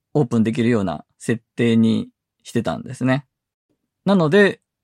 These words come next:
挨拶したりとか話しかけるんですが、向こうは全く無視してる状態というか、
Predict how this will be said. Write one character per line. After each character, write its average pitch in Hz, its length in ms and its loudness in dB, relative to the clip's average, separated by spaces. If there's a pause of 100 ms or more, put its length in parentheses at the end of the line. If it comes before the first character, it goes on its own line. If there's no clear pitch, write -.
(360)
挨 165 120 4
拶 127 240 0
し - 60 -8
た 131 80 2
り 120 80 0
と 117 80 -2
か 151 360 2 (280)
話 143 340 0
し - 120 -14
か 147 120 -2
け 143 180 0
る 135 140 0
ん 113 180 2
で 113 100 0
す 117 220 -4
が、 139 260 0 (400)
向 165 120 -2
こ 180 200 2
う - 20 2
は 107 200 0 (240)
全 135 120 -2 (120)
く 127 280 -2 (640)
無 143 120 2
視 123 160 -2
し - 80 -12
て 113 120 -2
る 101 240 -4 (140)
状 131 180 0
態 110 160 0
と 110 80 -6
い 95 60 -4
う 90 100 -6
か、 - 220 -8